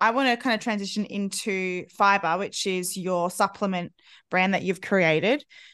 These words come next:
Um, you mentioned there with protein as well, making sure you're getting different protein sources. So you're getting all of those essential amino acids. So for anyone listening, a complete protein source has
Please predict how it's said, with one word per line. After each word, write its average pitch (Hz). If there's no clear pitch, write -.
Um, 175
you 202
mentioned 208
there 180
with 175
protein 180
as 180
well, 175
making 185
sure 190
you're 180
getting 180
different 208
protein 175
sources. 170
So 175
you're 170
getting 170
all 208
of 196
those 180
essential 175
amino 165
acids. 180
So 185
for 202
anyone 214
listening, 175
a 185
complete 220
protein 208
source 180
has 175